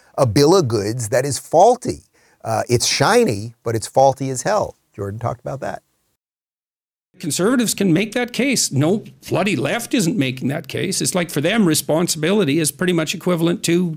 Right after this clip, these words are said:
Speaker 2: totalitarian patriarchal oppression. The conservatives could just take that, say, "No, no, our institutions, they're pretty solid."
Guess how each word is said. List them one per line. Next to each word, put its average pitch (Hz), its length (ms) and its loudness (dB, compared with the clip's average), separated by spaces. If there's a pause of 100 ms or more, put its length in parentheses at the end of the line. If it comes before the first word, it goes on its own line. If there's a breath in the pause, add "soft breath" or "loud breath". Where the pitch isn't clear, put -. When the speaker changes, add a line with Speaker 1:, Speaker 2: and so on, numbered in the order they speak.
(120)
Speaker 2:
totalitarian 175 880 0
patriarchal 180 640 -2
oppression. 196 580 -2 (800 soft breath)
The 143 100 -2
conservatives 196 480 0
could 170 100 -2
just 190 220 -2 (220)
take 202 240 -4
that, 175 180 -4
say, 175 160 -2
"No, 240 180 2
no, 233 300 2
our 220 160 2
institutions, 220 640 0
they're 190 160 0
pretty 202 220 0
solid." 185 520 0